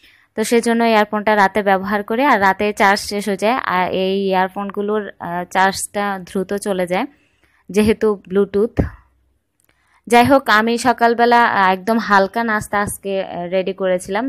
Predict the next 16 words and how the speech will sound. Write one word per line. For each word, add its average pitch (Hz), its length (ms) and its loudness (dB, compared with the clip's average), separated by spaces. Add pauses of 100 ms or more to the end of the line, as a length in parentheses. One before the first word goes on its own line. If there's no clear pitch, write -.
নাস্তাটা 190 500 -6
সবাই 190 320 -6
খেয়ে 185 280 -12
নিয়েছে। 185 440 -10 (360)
এখন, 220 680 -4
আহ, 190 220 -6
চাটা 202 380 -2
বসিয়ে 214 420 -4
দিয়েছি। 220 340 -4
আওসাফের 196 520 -4
বাবা 185 260 -4
হচ্ছে 190 340 -8
দিনে 185 420 -10
দুই 185 160 -4
একবার 175 380 -6
খাবে, 185 360 -8